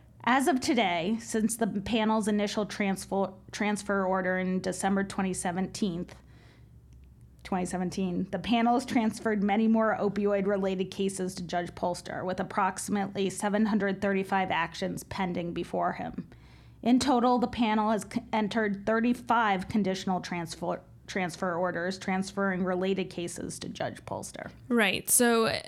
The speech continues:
Speaker 2: so just to summarize what you just said, it seems like what's happening is that the entire pharmaceutical supply chain is being sued for, um, improper marketing and inappropriate distribution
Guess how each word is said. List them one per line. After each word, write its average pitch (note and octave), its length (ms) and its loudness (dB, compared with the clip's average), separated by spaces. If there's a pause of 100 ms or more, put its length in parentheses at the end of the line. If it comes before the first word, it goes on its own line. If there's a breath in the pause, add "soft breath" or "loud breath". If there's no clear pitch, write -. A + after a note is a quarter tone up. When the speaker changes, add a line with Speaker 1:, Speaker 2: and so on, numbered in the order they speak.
Speaker 2:
so B3+ 260 4
just C4+ 160 2
to B3 80 2
summarize G3+ 400 2
what F#3 80 -2
you G3 140 0
just F#3+ 180 0
said, F#3+ 160 0
it G3+ 160 -2
seems A3 400 2
like F#3+ 360 4
what's G3 240 -2
happening G3 360 0
is F3+ 100 -4
that F3+ 180 -6
the F#3 100 0
entire F#3 340 -2
pharmaceutical F#3 580 -2
supply G3 400 -2
chain F#3 440 0
is F3+ 500 -2 (420 loud breath)
being G#3+ 300 4
sued A3+ 500 4
for, F#3+ 540 2
um, F3+ 220 0
improper F#3+ 400 0
marketing F3+ 580 -2
and E3+ 380 -4
inappropriate F#3+ 500 -2
distribution F#3+ 800 0